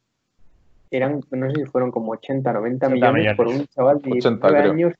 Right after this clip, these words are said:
Speaker 1: que no se sabía tampoco cómo iba a salir, y visto a día de hoy, es que casi dices, "Joder, ochenta millones, bueno, tampoco es tanto".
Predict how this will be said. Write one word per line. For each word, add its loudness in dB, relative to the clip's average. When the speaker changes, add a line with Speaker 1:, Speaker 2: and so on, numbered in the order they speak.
Speaker 1:
que -16
no -10
se -20
sabía 4
tampoco -2
cómo -2
iba 2
a 0
salir, 2
y 0
visto 2
a 4
día 6
de 8
hoy, 4
es -14
que -2
casi -4
dices, -4
"Joder, -2
ochenta 0
millones, -2
bueno, -4
tampoco 2
es -6
tanto". -2